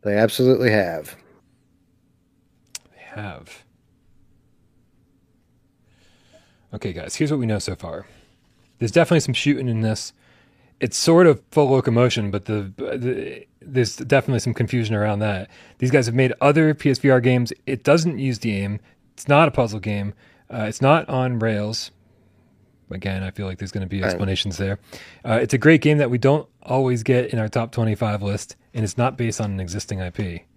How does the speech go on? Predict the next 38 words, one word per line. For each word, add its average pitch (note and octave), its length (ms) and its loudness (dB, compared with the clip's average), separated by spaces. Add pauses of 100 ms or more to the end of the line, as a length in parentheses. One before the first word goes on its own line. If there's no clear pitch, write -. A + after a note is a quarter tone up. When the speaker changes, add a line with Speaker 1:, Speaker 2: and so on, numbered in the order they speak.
(2250)
Speaker 1:
That's, - 260 -12
that's - 240 -8
right. F2 240 0 (480)
Uh, A#2 160 -2 (100)
you C3+ 140 0
know, G#2 300 4
th-, C#3+ 180 4
there's F3 160 10
a E3+ 80 8
few F3+ 160 6
people D3 300 6
out G#2+ 120 6
there G#2 160 2
who G2+ 120 -2
say G2 280 0
it F2+ 80 -4 (360)
is, G2 340 -6
but, - 240 -10 (640)
but, A#2+ 180 2
uh, A2+ 160 2
those A#2 240 0
people A2 300 0
are G2+ 180 4
incorrect. F2 500 -6
There's C3 140 2
no, D#3+ 220 10 (320)
there's D3 160 4
no F#3 100 12
proof D3 320 6
of G#2 140 0
that. E2+ 300 -6 (1900)
Speaker 2:
Uh, A2 220 -2
was B2 120 -6
this C3 100 -6
game D3 160 2
made A#2+ 120 0
by A2 100 -2
Survios? - 680 -6